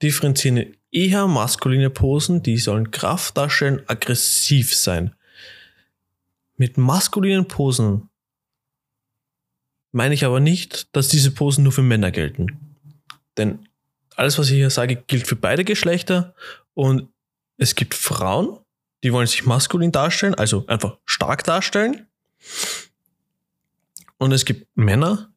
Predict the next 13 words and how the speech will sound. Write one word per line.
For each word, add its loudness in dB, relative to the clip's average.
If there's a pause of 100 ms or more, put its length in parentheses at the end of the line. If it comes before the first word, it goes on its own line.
(140)
die 0
wollen 0
eher 0 (1160)
feminin 2 (1400)
und 0
zurückhaltend 0
wirken. -6 (3500)
Denn 0 (100)
feminine 4
Posen 0
sind 0
eben 2
subtil, 0